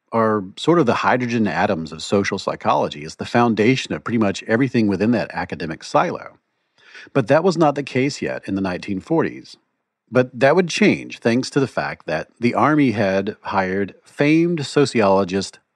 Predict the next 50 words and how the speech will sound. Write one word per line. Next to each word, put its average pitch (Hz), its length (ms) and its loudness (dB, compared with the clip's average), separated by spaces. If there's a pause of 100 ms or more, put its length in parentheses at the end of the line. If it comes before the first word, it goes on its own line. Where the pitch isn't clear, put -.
Samuel 131 520 2
Stouffer - 720 -2 (440)
to 127 100 0
measure 117 400 2
changes 90 480 -4
in 92 140 -6
morale. 104 580 0 (300)
And 104 80 -4
he 139 60 6
was 160 100 4
a 165 40 4
man 123 220 2
who 113 60 0
had 101 100 -2
spent - 280 -4
his 107 140 -10
entire 127 400 -2
life 117 340 2
trying 101 280 0
to 98 60 -2
understand 98 420 -2
what 90 160 -2
attitudes 98 500 -2
were 92 240 0
and 104 120 0
how 90 120 -6
to 82 80 -6
measure 135 320 4
them. - 220 -12 (400)
And 101 100 -4
he 151 140 4
convinced 123 460 2
Hovland 123 420 2
that 95 100 -2
exploring 127 680 2
attitudes 85 600 -4
was 82 200 -8
the 87 100 -6
way 104 380 2
to - 80 2
crack - 380 -6
the - 80 -12
code 69 340 -8
of 76 100 -10
mind 101 380 2
change. 73 380 -10
And 104 140 0
to 107 60 -4
that 139 260 2
end, 131 440 2